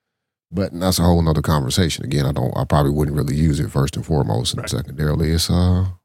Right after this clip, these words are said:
Speaker 1: what do they call those? Catalyst app, and I'm not very fond of those right now.
Speaker 2: I'm gonna play with a new Catalyst app, and I'll share with people on our Tuesday calls, probably in the not too distant future. Uh, I think WhatsApp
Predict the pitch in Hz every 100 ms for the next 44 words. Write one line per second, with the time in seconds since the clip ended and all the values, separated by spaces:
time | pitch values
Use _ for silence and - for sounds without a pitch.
0 | - 98 82 - 73 67 - - 55 -
1 | 76 76 - - - 73 71 82 110 127
2 | - 113 98 92 90 78 58 - 64 -
3 | 113 - _ _ _ _ 143 190 226 -
4 | 139 156 120 110 107 - 107 104 104 -
5 | 107 101 - 110 110 104 - - 165 165
6 | 101 - 107 98 104 101 - 110 107 101
7 | - 147 120 101 95 - 104 101 98 92
8 | - - _ _ _ 120 117 113 113 110
9 | 110 107 127 143 120 107 101 104 98 104
10 | 98 - 101 - _ _ - 101 107 117
11 | 180 196 131 156 - 95